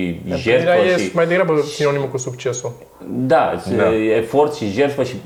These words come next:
Speaker 2: poate nu e deloc drumul o, o chestie care îți face plăcere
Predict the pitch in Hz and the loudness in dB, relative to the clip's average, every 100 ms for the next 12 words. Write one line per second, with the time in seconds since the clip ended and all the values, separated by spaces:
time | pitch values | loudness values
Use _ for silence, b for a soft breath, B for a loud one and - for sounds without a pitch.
0 | 113 131 120 120 127 139 123 127 143 - | -4 0 2 2 0 0 2 2 0 -4
1 | 110 92 120 110 101 95 95 98 95 92 | -6 -2 0 0 -2 -2 -2 -2 -4 -6
2 | 90 - 87 92 98 107 104 101 104 92 | -12 -10 -6 -4 -4 -6 -4 -2 0 -2
3 | 85 - 117 92 104 90 123 127 | -6 -2 0 0 -2 0 2 2